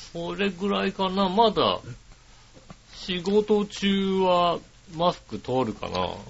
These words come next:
Speaker 2: いはいはい。
Speaker 1: 通勤とか、まあ、外に出るときはつけてるけど、
Speaker 2: うん。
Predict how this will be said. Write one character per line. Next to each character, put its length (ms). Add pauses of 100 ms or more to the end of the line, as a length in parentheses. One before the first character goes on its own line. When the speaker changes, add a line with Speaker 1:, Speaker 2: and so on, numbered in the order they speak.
Speaker 2:
い 40
は 140
い 60
は 60
い。 40
Speaker 1:
通 280 (120)
勤 720
と 120
か、 80
ま 120
あ、 20
外 260
に 120
出 100
る 80
と 120
き 120
は 60
つ 100
け 100
て 140
る 80
け 140
ど、 320
Speaker 2:
う 40
ん。 480